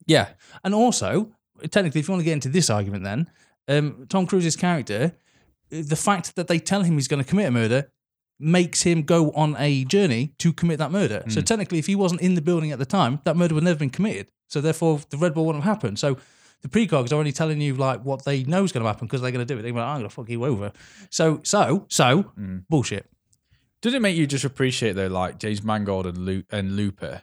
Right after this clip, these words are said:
Speaker 1: like, the idea of sending someone back to be executed?
Speaker 2: I did.
Speaker 1: So it eliminates
Speaker 2: Yeah.
Speaker 1: the trail. Like, what a fucking really different spin on, on this kind of preemptive murder
Speaker 2: No,
Speaker 1: for,
Speaker 2: it's,
Speaker 1: you know, or,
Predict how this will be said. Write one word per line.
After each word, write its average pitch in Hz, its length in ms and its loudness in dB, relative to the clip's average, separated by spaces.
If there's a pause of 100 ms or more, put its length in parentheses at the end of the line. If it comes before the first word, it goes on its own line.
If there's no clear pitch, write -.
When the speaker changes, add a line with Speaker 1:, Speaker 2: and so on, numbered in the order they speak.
(120)
Speaker 1:
like, 98 220 -4
the 107 100 -2
idea 98 480 -2
of 92 180 -10
sending 95 840 -4 (520)
someone 101 300 -4
back 110 340 -2
to - 160 -10
be 92 100 -4
executed? 78 680 -8 (160)
Speaker 2:
I 147 180 2
did. 131 340 2
Speaker 1:
So 110 60 2
it 95 80 -4
eliminates 104 760 -2
Speaker 2:
Yeah. 175 180 2
Speaker 1:
the 92 80 0
trail. 104 420 -2
Like, 110 300 -2 (540)
what 156 140 2
a 147 60 4
fucking 127 560 0 (600)
really 139 680 2 (220)
different 127 580 0
spin 104 420 2
on, 95 380 0
on 101 200 0
this 98 200 -2
kind 98 220 -2
of 90 200 -4 (840)
preemptive 113 640 2
murder 101 320 2
Speaker 2:
No, 175 180 4
Speaker 1:
for, 247 60 4
Speaker 2:
it's, 123 80 2
Speaker 1:
you 104 60 0
know, 95 160 0
or, 95 100 -2